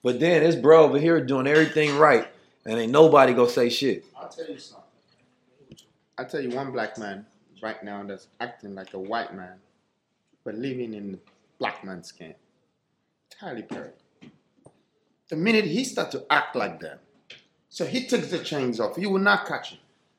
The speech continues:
Speaker 2: He takes everything off. You don't know his dress code anymore. He only shows his mindset. And he comes with his pocket, and he comes heavy. This is like, I, I was saying, he's one of the greatest comedians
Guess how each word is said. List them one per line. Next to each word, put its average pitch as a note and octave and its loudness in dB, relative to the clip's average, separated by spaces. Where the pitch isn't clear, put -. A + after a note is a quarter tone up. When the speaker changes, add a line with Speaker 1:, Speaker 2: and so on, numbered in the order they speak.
Speaker 2:
He C4+ -2
takes F#3+ 2
everything A3+ 4
off. A#2 0
You F#3+ -4
don't A3+ 2
know A#3+ 6
his E3+ 2
dress C3 -2
code A2+ -2
anymore. F#2+ -4
He A#3 -2
only B3 4
shows B3 8
his D3 -8
mindset. A#2+ -4
And E3 4
he G#3+ 2
comes G#3+ 4
with F3 0
his D#3 -4
pocket, - -4
and F3 -6
he F3+ -6
comes G3 -4
heavy. E3+ -4
This B3 0
is F#3+ -6
like, E3+ 6
I, F3 6
I - 4
was F3 0
saying, G3+ 0
he's D3+ -4
one F3 2
of F#3 -2
the F3 -2
greatest F#3 -2
comedians F3 -2